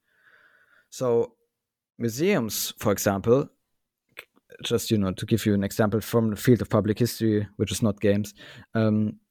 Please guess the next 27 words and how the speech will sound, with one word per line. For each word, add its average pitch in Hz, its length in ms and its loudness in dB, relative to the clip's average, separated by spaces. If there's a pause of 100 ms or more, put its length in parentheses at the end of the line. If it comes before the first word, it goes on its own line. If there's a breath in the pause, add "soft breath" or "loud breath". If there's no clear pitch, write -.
(160)
can 127 140 4
take 131 200 -4
a 131 40 -2
lot 139 220 0
away 110 420 0 (160)
from 110 320 0
this 101 400 -2 (120)
for 101 520 0 (100)
their 107 160 2
exhibition 127 600 0
design. 98 340 -2 (1160)
For 127 100 -4
example, 131 400 0
in 120 80 -4
terms 127 320 0
of 117 160 -4
how 117 220 2
to 113 120 -2
use 104 400 0
lighting 120 680 -2
or 98 120 -2
sound 196 360 0
design 101 480 -4 (100)
in 139 240 2
exhibition 113 540 0
spaces, 123 500 2 (240 loud breath)
because 127 380 2